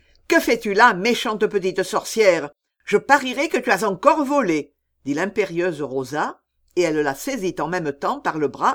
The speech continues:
avec rudesse. « Voulez-vous bien me lâcher, Miss Rosa ? » dit Topsy en se débattant. « Ce sont pas vos affaires. » Ne t'avise pas d'être impertinente. Je t'ai vu cacher quelque chose.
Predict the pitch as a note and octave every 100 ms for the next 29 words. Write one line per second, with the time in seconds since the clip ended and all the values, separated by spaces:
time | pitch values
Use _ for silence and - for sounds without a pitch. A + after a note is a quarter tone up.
0 | - D3+ C#3+ A#2+ E3 B2 G2+ - - C#3
1 | _ _ _ _ _ _ _ - - D4+
2 | D#4+ C4 A3+ A3 C#4+ C#4 A#3 A3 A3 -
3 | F#4+ E4 D4 B3 A3+ A3 B3 F4+ F#4+ _
4 | _ _ E3 F#3 F#3+ F3 - A#3+ D#3+ -
5 | C#3+ D#3 D3 D3 D3 B2 C#3+ _ _ _
6 | - C#4+ C#4 A#3 C#4 D#4 D#4+ D#4 - A#3
7 | D#3+ A2 - _ _ _ _ _ _ _
8 | _ _ _ _ - E3+ F3+ D#3+ G3+ G#3+
9 | A3 C#4 C#4+ C#4 C#4+ C#4 C#4 - D#4 F3+
10 | C#3+ C3+ C#3+ _ - G#3+ G#3+ F#3+ E3+ D#4
11 | F#4 B3 - C#4 C#4+ C#4 C4+ B3+ G#3+ D3
12 | C3+